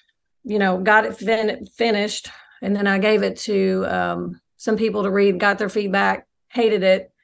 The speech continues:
changed the whole thing, pretty much rewrote the whole book. Um, but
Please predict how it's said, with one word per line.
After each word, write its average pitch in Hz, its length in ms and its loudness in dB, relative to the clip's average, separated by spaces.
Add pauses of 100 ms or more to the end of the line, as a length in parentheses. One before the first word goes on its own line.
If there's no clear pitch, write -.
(120)
changed 226 340 -2
the 220 100 -4
whole 220 160 -2
thing, 190 280 -4
pretty 247 180 0
much 254 200 2
rewrote 226 360 0
the 208 80 -4
whole 208 140 -2
book. 190 340 -2 (540)
Um, 202 480 -4
but 208 480 0